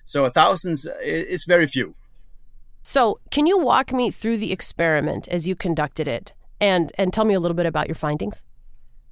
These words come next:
Speaker 1: Yes. The ones we did first were a set of behavioral experiments. And what we really wanted to make sure here was that we're testing natural behavior. So these jellyfish are found in the mangroves in the Caribbean,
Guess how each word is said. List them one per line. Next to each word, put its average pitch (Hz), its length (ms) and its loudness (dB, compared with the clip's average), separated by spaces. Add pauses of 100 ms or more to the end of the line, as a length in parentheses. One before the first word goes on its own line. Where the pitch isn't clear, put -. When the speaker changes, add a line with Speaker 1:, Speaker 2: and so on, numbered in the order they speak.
Speaker 1:
Yes. - 500 0
The 147 80 2
ones 165 340 0
we 165 80 0
did 147 160 -2
first 156 420 2
were 135 320 4
a 123 120 -2
set 156 240 -2
of 160 120 -6
behavioral 143 360 0
experiments. 110 640 -2
And 107 240 -2 (420)
what - 160 4
we 196 80 -2
really 185 520 4
wanted 147 300 0
to 143 80 -4
make 139 140 0
sure 156 280 0
here 147 280 4
was 120 280 2
that 123 180 0
we're 139 100 -2
testing 131 600 0
natural 127 280 2
behavior. 107 500 -4 (500)
So 156 340 2
these 202 180 -2
jellyfish 165 540 2
are 127 80 -2
found 147 340 0
in 143 60 2
the 131 60 4
mangroves 131 680 2
in 123 120 -4
the 110 80 -6
Caribbean, 135 680 0